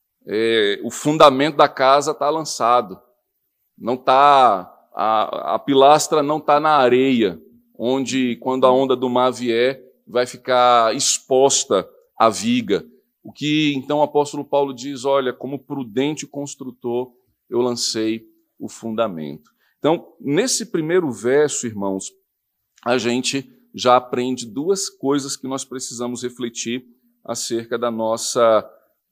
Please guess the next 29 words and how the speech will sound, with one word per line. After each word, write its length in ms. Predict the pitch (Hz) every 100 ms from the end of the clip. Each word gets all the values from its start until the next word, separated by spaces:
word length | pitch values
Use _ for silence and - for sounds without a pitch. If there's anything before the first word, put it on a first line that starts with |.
| _
obra, 560 | 127 143 117 95 82 82
né, 180 | 101
do 100 | 117
nosso 320 | 117 127 123 127
serviço 1000 | - 156 135 107 113 123 120 - 120 120 _ _ _ _
ao 160 | 113 113
Senhor. 500 | - 120 87 78 - _ _ -
Primeiramente, 1000 | 160 175 202 202 160 156 151 160 151 -
o 80 | 117
que 100 | 139
que 80 | 143
nós 160 | 143
precisamos 520 | - 131 127 135 131 131
aprender? 640 | 127 127 123 98 95 92 _ _ -
Que 80 |
o 40 | 175
que 100 | 196
fazemos 520 | - 180 151 165 147
na 140 | 151
igreja 600 | 143 117 120 117 117 123 123 _ _ _ _
e 80 | -
para 300 | - 127 147
o 60 |
Senhor 600 | 143 170 131 107 107 110 - _ _ -
é 60 | 107
pela 260 | - 131
graça 480 | 120 104 101 95 -
que 140 | - 90
fazemos. 720 | 90 76 69 - - -